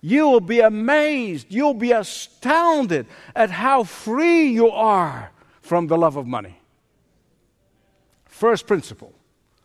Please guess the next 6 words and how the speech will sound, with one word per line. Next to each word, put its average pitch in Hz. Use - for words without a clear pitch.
of 139
money 175
management, 120
focus 214
on 196
your, 190